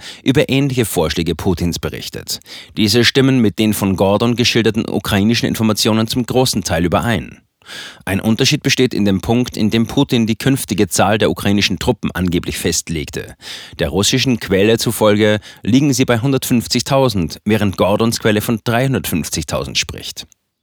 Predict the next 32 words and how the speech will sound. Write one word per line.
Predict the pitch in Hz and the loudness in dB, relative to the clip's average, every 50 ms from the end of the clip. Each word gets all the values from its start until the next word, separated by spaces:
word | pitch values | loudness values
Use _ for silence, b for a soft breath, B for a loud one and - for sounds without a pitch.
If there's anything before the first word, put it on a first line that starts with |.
| _ B B B B B B B B B | _ B B B B B B B B B
Das | - 127 - | 0 0 2
kosovarische | - - 170 151 - 151 123 131 127 127 139 131 - 123 | 2 2 2 2 2 0 2 0 0 2 2 2 2 2
Nachrichtenportal | 107 85 85 - 98 87 95 90 78 - 95 - - 85 78 78 | 2 2 0 -2 -4 -4 -4 -4 -2 -2 -2 0 0 -2 -2 -2
Koha | - - - - 123 101 90 - 87 80 80 80 B B B B | -4 -6 0 2 4 4 4 2 2 0 0 0 B B B B
und | B 117 - - - | B -4 -4 0 0
andere | 123 131 131 110 92 95 | 2 2 2 2 2 0
Quellen | 85 - 98 95 90 92 92 87 | -2 0 0 2 2 2 2 0
berichten, | 95 87 107 101 - - - 101 101 98 90 B B B B B | 0 2 0 0 0 0 0 2 2 0 0 B B B B B
dass | - 131 143 | -2 0 0
das | - 139 - | 0 0 -2
Flugzeug, | - - 147 147 135 - - - 101 82 80 87 | 0 0 0 0 0 0 0 2 2 2 0 -2
in | 85 82 | -2 -2
dem | 90 90 82 | -2 -2 -2
Kolokolzew | - - 113 110 101 - - 113 113 107 95 - - 98 85 - - | 0 2 2 2 2 2 2 2 2 2 2 0 -2 -2 0 -2 -2
unterwegs | - 95 95 82 90 104 113 - - - | -4 -2 0 2 2 2 2 0 -2 -2
war, | 87 78 78 78 B B B B B | -2 -2 -2 -4 B B B B B
nach | 101 101 - | -4 -2 0
der | - 117 | 0 2
Landung | 101 98 95 107 107 113 117 - - | 2 2 2 2 2 0 -2 -2 -2
angeblich | 107 120 135 127 110 92 - - 73 73 - - - | 0 0 0 2 2 0 -2 -2 -6 -10 -8 -6 -2
in | 98 107 | -2 2
der | 95 101 95 | 2 2 2
Nähe | 92 92 95 98 98 | 4 4 4 4 2
des | 95 104 104 | 2 0 -2
Flugzeuges | - - 127 123 117 - - - 107 98 98 104 104 - - B B B - | -2 0 0 -2 -2 -2 0 2 2 4 4 2 0 -2 -4 B B B -4
des | 117 117 - | -4 -2 0
ehemaligen | - 135 131 123 107 95 95 82 113 - - | 2 2 4 4 4 2 2 2 0 -2 -2
U-S-Präsidenten | - 85 85 85 113 - - - 104 90 87 104 101 92 - 101 92 | 0 2 4 4 4 2 0 -2 -2 -2 0 0 -2 -2 -2 -2 -2
Donald | 85 92 92 98 101 - | 0 0 0 0 -2 -2
Trump | - - 110 117 80 - | -2 -2 -2 -2 0 -2
gesehen | 95 76 73 73 71 69 65 | -4 -2 -2 -4 -6 -6 -8
wurde. | 67 - - - - - | -10 -10 -10 -12 -12 -16